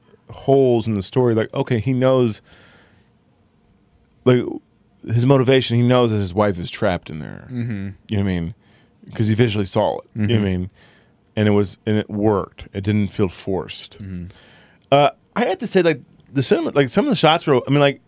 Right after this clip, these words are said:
Speaker 1: the cinematography was good, and people say it was really good, but it was just,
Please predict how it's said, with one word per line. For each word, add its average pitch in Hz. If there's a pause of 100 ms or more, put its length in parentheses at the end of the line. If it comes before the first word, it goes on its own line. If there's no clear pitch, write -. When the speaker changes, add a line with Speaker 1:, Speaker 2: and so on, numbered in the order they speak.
Speaker 1:
the -
cinematography 208
was 104
good, 117 (1400)
and 127
people 147
say 135
it 123
was 113
really 117
good, 92
but 104 (800)
it 139
was 147
just, -